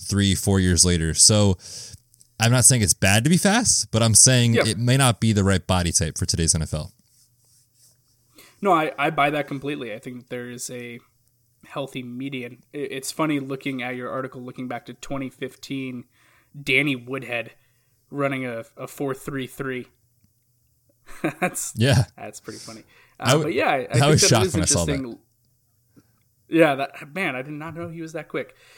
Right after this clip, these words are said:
Speaker 2: But I think that it makes sense. I, I get what you're saying. Um, I think it's interesting. Lev Bell, four point six, four six oh.
Speaker 1: Yep.
Speaker 2: Um, yeah, I think that that makes a lot of sense. I mean, you need to be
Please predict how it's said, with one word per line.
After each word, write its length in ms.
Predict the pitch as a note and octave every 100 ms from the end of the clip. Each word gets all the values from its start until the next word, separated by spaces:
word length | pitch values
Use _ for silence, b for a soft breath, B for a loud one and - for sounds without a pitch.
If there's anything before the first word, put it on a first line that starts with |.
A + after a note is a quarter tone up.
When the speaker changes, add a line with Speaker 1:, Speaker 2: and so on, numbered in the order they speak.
| b _
Speaker 2:
But 260 | D3+ D3 C#3+
I 80 | D3+
think 160 | D3 G#3
that 100 | G3+
it 40 |
makes 180 | G3+ F#3
sense. 240 | G#3+ C#3+
I, 180 | A#2+ C3 -
I 80 | C3
get 140 | C#3+
what 60 | D#3
you're 100 | C3+
saying. 420 | - C#3+ C3 B2 _ _
Um, 460 | C3 B2+ B2+ B2 -
I 60 |
think 120 | B2+ C#3
it's 140 | C3
interesting. 680 | C3 C3 - C#3 C3 C3 B2+
Lev 400 | C3+ C3+ B2+ C3
Bell, 320 | - B2 C3 C3+
four 240 | - B2
point 360 | - A#2+ - -
six, 560 | - C#3+ - - - _ _
four 140 | - A#2+
six 180 | B2 G2
oh. 200 | F2+ E3+ b b b b b _
Speaker 1:
Yep. 80 | C3
Speaker 2:
Um, 480 | B2+ B2 B2 A#2+ A#2 - _ _ _ _ -
yeah, 220 | C#3 C#3+ - _ _ _ -
I 100 | C3+
think 300 | - D3 -
that 240 | C#3 C3 _ _ _ _ -
that 160 | C#3+
makes 180 | D3+ C#3+
a 60 | D3
lot 160 | C#3
of 60 | B2+
sense. 320 | - D3 C3+
I 20 | C#3
mean, 160 | C3+
you 140 | C3+ C#3
need 240 | C#3 C#3
to 80 | D3
be 480 | C#3 C3+ C3 B2